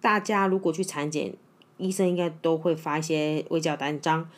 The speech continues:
就是产后还是要做一些运动，因为就是怕说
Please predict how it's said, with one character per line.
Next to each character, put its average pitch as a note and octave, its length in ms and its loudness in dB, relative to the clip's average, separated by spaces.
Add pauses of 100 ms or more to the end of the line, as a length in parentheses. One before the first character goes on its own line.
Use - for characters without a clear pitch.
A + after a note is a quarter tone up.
(260)
就 E3 220 0
是 D#3+ 400 0
产 C3+ 240 -6
后 E3 160 -2
还 D3+ 140 -4
是 C#3+ 100 -4
要 D3+ 100 0
做 D#3 240 0
一 D3+ 60 0
些 D3 260 -2
运 D3 180 -2
动， D3 200 -4
因 E3 100 -2
为 E3+ 160 2
就 E3 140 -2
是 D#3+ 240 -2
怕 D#3+ 360 -2
说 D3 460 -2